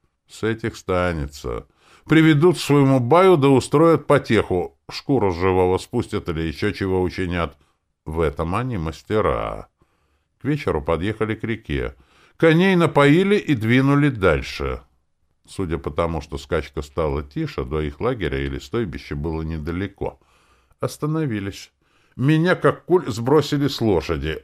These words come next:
Хорошо, хоть падать было невысоко.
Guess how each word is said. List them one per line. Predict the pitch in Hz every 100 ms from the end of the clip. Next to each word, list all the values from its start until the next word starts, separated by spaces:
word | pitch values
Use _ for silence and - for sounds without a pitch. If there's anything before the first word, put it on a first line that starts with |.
| _
Хорошо, | - 110 107 - 139
хоть | 123 -
падать | 120 87 87
было | 73 85 85
невысоко. | 85 82 80 92 - 90 73